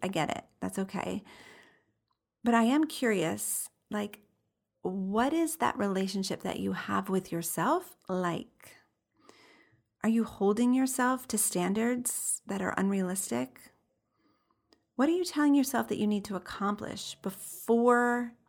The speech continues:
you can like yourself? I'll like myself when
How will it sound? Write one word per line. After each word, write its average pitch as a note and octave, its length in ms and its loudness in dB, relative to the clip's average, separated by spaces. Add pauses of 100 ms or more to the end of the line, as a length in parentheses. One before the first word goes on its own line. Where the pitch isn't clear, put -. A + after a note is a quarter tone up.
(140)
you G#3 120 -2
can F#3 440 -4
like E3 400 -4
yourself? - 880 -8 (840)
I'll A3+ 200 2
like G3+ 320 0
myself F#3+ 480 -2
when F3 840 0